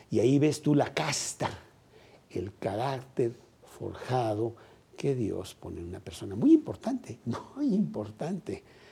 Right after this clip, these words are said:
¿sí? Y que tengas tú esa clase de compañera, Jesús, cuando venga,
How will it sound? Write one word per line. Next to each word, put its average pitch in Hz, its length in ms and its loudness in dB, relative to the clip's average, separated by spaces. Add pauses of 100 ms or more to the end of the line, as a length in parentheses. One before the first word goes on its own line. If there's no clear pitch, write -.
(140)
¿sí? 165 260 -4 (300)
Y 113 80 0
que 110 140 0
tengas 127 360 2
tú 135 120 2
esa 123 140 0
clase 139 300 -2
de 113 140 2
compañera, 120 640 0
Jesús, 147 440 0 (320)
cuando 104 300 0
venga, 147 440 4